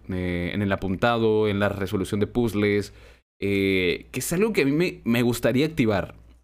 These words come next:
Quizá en una segunda pasada del juego o,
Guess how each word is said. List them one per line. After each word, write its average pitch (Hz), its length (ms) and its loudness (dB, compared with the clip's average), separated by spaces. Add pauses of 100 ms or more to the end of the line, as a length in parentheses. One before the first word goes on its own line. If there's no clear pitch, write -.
(800)
Quizá 139 300 2
en 160 100 2
una 160 160 2
segunda 143 420 2
pasada 127 280 0
del 113 120 2
juego 110 540 0
o, 92 640 0